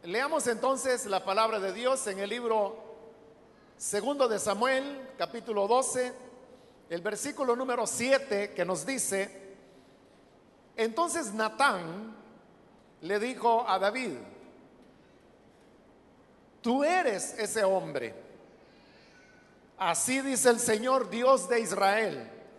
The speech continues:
Yo te ungí como rey sobre Israel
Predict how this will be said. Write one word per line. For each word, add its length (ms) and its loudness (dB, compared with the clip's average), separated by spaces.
Yo 220 0
te 100 2
ungí 380 2
como 240 2
rey 380 6
sobre 320 2
Israel 800 0